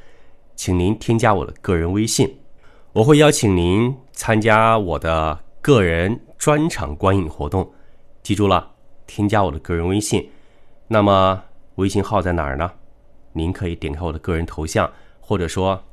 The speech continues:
这一期故事的简介里面拉到最下面有一个主播微信，Small Sure，S M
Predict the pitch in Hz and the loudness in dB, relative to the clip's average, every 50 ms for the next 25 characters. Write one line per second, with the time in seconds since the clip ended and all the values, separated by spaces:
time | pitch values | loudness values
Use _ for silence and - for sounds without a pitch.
0 | - - - - - 139 110 82 80 - - - 101 95 - - 117 98 85 - | -20 -18 -8 -2 0 0 0 0 -2 -4 -4 -4 -4 -4 -2 -2 -2 -2 -2 -4
1 | - 85 80 78 73 69 64 - - - - - - 76 73 76 117 135 143 117 | -6 -6 -4 -4 -4 -4 -6 -8 -12 -10 -8 -6 -4 -4 -2 2 4 4 4 4
2 | 92 80 78 80 76 - - - - - - - - 107 110 113 110 - 117 107 | 2 -2 -6 -8 -10 -12 -14 -20 -20 -20 -18 -8 -4 -2 0 0 0 0 0 0
3 | - 135 113 101 95 87 78 - - - - - 90 78 76 78 - 104 92 - | 2 2 2 2 2 0 -4 -6 -12 -16 -10 -6 -6 -4 -4 -2 -2 -4 -4 -4
4 | - - - 92 92 - 92 95 104 107 107 107 - - 131 - - - - - | -4 -6 -4 -4 -4 -4 -2 0 0 0 0 0 -2 -4 -6 -6 -6 -10 -14 -14
5 | - - - - - - - - - - 98 101 113 123 - - - 143 104 78 | -14 -14 -16 -18 -18 -14 -12 -8 -4 0 0 2 2 0 0 0 0 0 0 -2
6 | - - - - - - - - - - - 110 127 139 - - - - 117 107 | -4 -8 -16 -20 -20 -20 -20 -20 -14 -6 -2 0 0 0 -2 -4 -6 -2 0 2
7 | 107 113 117 | 2 0 -2